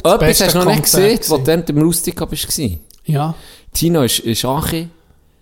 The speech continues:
Speaker 2: mit Glatze in, in, in, in den Ding Achi und mit langen Haaren um mich hochgekommen.
Speaker 1: <laughs>
Speaker 2: Bei der, bei dieser
Speaker 1: Stimmt.
Speaker 2: Musik ist dir, hat das in
Speaker 1: Stimmt.
Speaker 2: dir Haar gewachsen.
Speaker 1: Kurz geschorene Haare
Speaker 2: Kurz
Speaker 1: gehabt.
Speaker 2: geschorene
Speaker 1: Dann
Speaker 2: Haare.
Speaker 1: bin ich hoch mit der Uhrenmatte.
Speaker 2: <laughs>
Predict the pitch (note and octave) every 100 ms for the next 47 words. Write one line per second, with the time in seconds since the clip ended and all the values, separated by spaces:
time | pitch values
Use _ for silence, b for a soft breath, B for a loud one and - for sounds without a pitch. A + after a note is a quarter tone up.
0 | _ _ _ _ _ _ _ _ - A#2
1 | - B2+ B2 D3+ - D3 C#3 - A#2+ -
2 | - B2+ A2 A#2 A#2+ A#2 A#2 A2 B2 C3+
3 | C3 C3 C#3+ - A#2+ A2 A2+ A2+ B2 E3+
4 | D3+ D3+ F3+ A#3 F#3+ F#3+ C4 F3+ - F3+
5 | - E3 C4 C4 - A#3 G#3+ C4+ C4+ B3
6 | C#4 A3+ B3+ B3+ A3+ D4 - C4+ E4+ -
7 | C#4+ C4 F#3+ - D4+ - B3+ B3 C#4 G4
8 | - D#4 D3 A3+ C4 C4 - - A#3 B3
9 | A3 F#3+ G#3 C#4+ D4 - A3+ C4 C#4+ C4
10 | A3 C#4 C#4 G3+ G#3 A3+ A3 G#3+ F#3 F3+
11 | F3 F3 E3+ D#3 D3+ C#3+ D3+ - D3+